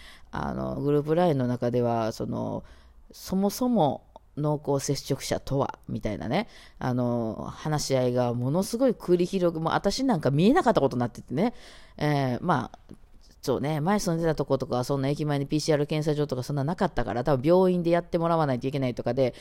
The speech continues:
病院も、その、濃厚接触者じゃないとピーシーアール検査受けれませんみたいなやつですよね、きっと。あの、「そんな、あ、ちょっと受けたいんですけど」みたいなんでできないようになってたりしますよね、病院ってね。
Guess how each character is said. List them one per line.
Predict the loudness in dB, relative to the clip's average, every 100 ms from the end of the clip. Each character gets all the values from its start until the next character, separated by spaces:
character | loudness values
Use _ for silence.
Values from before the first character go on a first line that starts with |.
| -18 -12 2
病 | 6 6 6
院 | 4
も、 | 2 2 -2 -16 -20 -6
そ | -2
の、 | 0 0 0
濃 | 0 2
厚 | 2
接 | 2
触 | 0 0 0
者 | 0 0
じ |
ゃ | 2
な | 2
い | 0 0
と | 2 4 2
ピ | 0
ー |
シ | 2
ー | 4
ア |
ー |
ル | 2
検 | 0 0
査 |
受 | 0
け | 0 0
れ | 2
ま | 0
せ | 0
ん | -2
み |
た | -2
い | -4
な | -4 -6
や | -4 -4
つ |
で | -4
す | -4
よ | -4
ね、 |
き | -6
っ | -8
と。 | -10 -12 -14 -20 -20 -10
あ | -4 -2
の、 | 0 -2 -6 -10
「そ | -6 -2
ん |
な、 | 0 -2 -6 -14
あ、 | -10
ち | -4
ょ |
っ |
と | 0
受 | 0
け | 2
た | 0
い |
ん |
で | 0
す | 0
け | 2
ど」 | 4 4
み | 2
た | -2
い |
な | -2
ん | -4
で |
で | -2 -2
き | -2
な | -4 -4
い | -2
よ | -2
う |
に | 0
な | -2
っ |
て | -4
た | -2
り | -2
し |
ま | -2
す | 0
よ |
ね、 | -2 -2
病 | -2
院 | -2
っ |
て | -4
ね。 | -2 -2